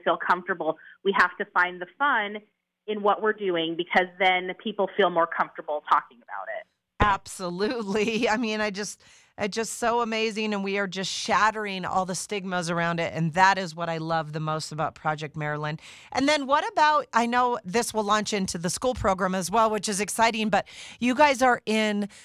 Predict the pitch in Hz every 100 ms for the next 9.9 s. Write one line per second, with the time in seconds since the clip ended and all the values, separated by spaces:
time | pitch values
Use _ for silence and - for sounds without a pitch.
0 | - - 202 220 226 196 165 135 156 -
1 | - 240 220 170 147 - - 196 285 320
2 | 277 359 339 269 - - 285 - 233 185
3 | 165 208 190 175 170 - - 202 - 214
4 | 208 196 190 185 180 190 175 175 156 151
5 | 165 190 208 190 - - - - 214 220
6 | 202 - - _ _ 185 180 214 202 220
7 | - 262 294 277 254 196 208 190 170 170
8 | 165 156 143 151 175 165 226 240 233 233
9 | 208 208 185 - 185 175 175 165 160